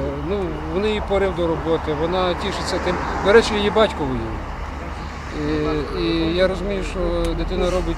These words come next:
то для, для наших Збройних сил не просто так. Вона переживає, хвилюється, бо таких батьків багато, які сьогодні захищають нашу державу.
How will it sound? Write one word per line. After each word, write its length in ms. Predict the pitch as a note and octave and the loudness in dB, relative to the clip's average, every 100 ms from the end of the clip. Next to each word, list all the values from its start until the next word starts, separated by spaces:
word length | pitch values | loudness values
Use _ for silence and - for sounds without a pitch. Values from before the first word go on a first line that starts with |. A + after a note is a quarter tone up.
| F3+ | 0
то 220 | F3 E3+ D#3+ D3 D3+ | 2 2 0 -2 0
для, 140 | E3 D#3+ D#3+ E3 - | 0 2 0 -2 -2
для 80 | F3 | 0
наших 240 | F3+ F3 D#3+ | 0 -2 -4
Збройних 300 | E3+ F3+ F3+ | -2 -2 -2
сил 180 | - G3+ | -2 -2
не 180 | G3 F3 | -2 -2
просто 340 | G3+ G3 F3 E3+ | -2 -2 0 4
так. 180 | F#3+ C#3 - - - - - - | 4 4 -4 -8 -8 -6 -6 -2
Вона 140 | D#3 | 0
переживає, 520 | F3 F3 E3 F3+ F#3+ F3 | 2 0 0 4 6 6
хвилюється, 540 | F3+ F#3+ A3 - G3 | 2 0 0 2 0
бо 80 | F3+ | 2
таких 280 | F3 F3+ G3 | 0 -2 0
батьків 320 | F3+ - G3 | 0 0 0
багато, 320 | F3 E3 D#3 C#3+ E3+ | 4 4 2 -2 -4
які 140 | D#3 | -4
сьогодні 300 | E3 E3 D3 C#3 | -2 0 -2 -4
захищають 440 | B2+ - D3 B2+ | -6 -4 -4 -2
нашу 200 | C3 B2 | -4 -4
державу. 420 | A#2+ A#2+ A2 G#2 | -6 -6 -6 -6